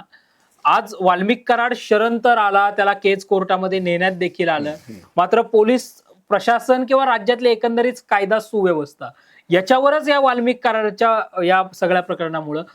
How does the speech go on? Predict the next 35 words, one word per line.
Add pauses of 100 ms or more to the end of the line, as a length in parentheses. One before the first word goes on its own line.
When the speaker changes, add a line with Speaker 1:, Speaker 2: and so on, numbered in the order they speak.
(200)
Speaker 1:
कुठेतरी
प्रश्नचिन्ह
उपस्थित
होतोय. (640)
Speaker 2:
नक्कीच,
त्याचं
कारण
असं
की
मुळात (120)
तुमच्याकडे (140)
already (300)
आरोपी
कस्टडीत
आहेत. (720)
जे
एकूण (140)
दहा
आरोपी
आहेत (100)
त्यातले
तुमच्याकडे
चार
आरोपी
तर
already
आहेत. (520)
मग
ते
जे
फरार (140)
आरोपी
आहेत (220)
त्यांच्याबद्दलची
माहिती